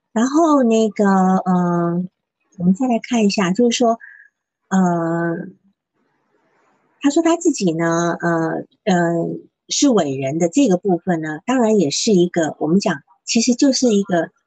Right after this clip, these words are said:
很严重的一个分裂，分裂状态。这么一个分裂状态呢，呃，会在，呃，两边摆荡，要么自己是伟人，要么就是一个极其普通的一个人。那么我们现在就是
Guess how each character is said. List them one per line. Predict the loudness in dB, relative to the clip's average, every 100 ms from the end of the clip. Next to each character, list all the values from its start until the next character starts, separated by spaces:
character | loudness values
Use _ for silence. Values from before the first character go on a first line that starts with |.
| -6
很 | -4 0
严 | 0 2
重 | 2
的 | 2
一 | 0
个 | -2
分 | -2 0 2 4
裂， | 2 0 -6 _ _ -2
分 | 0 4
裂 | 2
状 | 2 -2 -4
态。 | -12 -18 -18 _ _ _ _ _ _ 0
这 | 4
么 | 4
一 | 2
个 | 0
分 | 0 0
裂 | 0
状 | 0 -4 -2
态 | -2 -4
呢， | -4 -10 -12 _ _ _
呃， | 0 2 0 -4 -10 _ 0
会 | 0
在， | 2 -2 -4 -10 -12 -8
呃， | -8 -8 -6
两 | -6 -4
边 | 0 0 0
摆 | -6 -12
荡， | -18 -18 _ _ _ _ _ -2
要 | 0
么 | 2 0
自 | 0
己 | 0
是 | 0 0
伟 | 0 -4
人， | -2
要 | 0
么 | 0
就 | -2 -4 -6
是 | -4
一 |
个 | -4
极 | -4 -4
其 | -2 -6
普 | -8 -14 -6
通 | -2 0
的 | 0
一 | -2
个 | -6 -10
人。 | -10 -16 _ _ _ _ _ -2 4
那 | 4
么 | 4
我 | 2
们 | 0
现 | 0 0
在 | 2
就 | 0
是 | -2